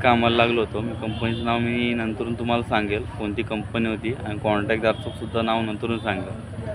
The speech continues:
अ, मित्रांनो, म्हणजे मी जेव्हा कामाला लागलो होतो, तर त्यांनी मला पहिल्यांदा पण पेमेंट वगैरे लेट केला त्यांनी. पहिल्यांदा ठीक केलं, आणि दुसऱ्या टायमाला सुद्धा मला त्यांनी थोडाफार ॲडव्हान्स दिला. नंतर मग अर्धे करून, अर्धे पेमेंट द्यायचं, अर्धा डबल पेमेंट, असं करून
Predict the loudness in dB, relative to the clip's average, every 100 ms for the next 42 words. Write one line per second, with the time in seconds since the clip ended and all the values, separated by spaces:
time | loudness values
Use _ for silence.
0 | -8 -8 -8 -8 -4 2 4 4 2 2
1 | 4 6 4 4 2 0 4 4 2 -4
2 | -6 -4 0 6 10 8 8 4 4 4
3 | 4 4 4 2 0 -2 -4 -4 0 0
4 | -2 0 0 2 4 4 2 0 0 0
5 | -2 0 0 2 0 -4 -12 -2 2 6
6 | 6 6 8 6 8 8 6 2 4 2
7 | -2 -4 -8 -10 -8 -8 -10 -10 -10 -10
8 | 0 2 4 2 2 -4 2 4 4 2
9 | 0 4 4 4 2 0 2 4 4 2
10 | 2 2 0 -4 -10 -10 -12 -10 -8 2
11 | 4 8 8 10 8 6 6 4 4 2
12 | 0 2 4 4 2 2 2 2 0 0
13 | 2 4 4 2 0 2 2 2 4 4
14 | 4 2 2 0 0 -2 0 0 0 -2
15 | -4 -4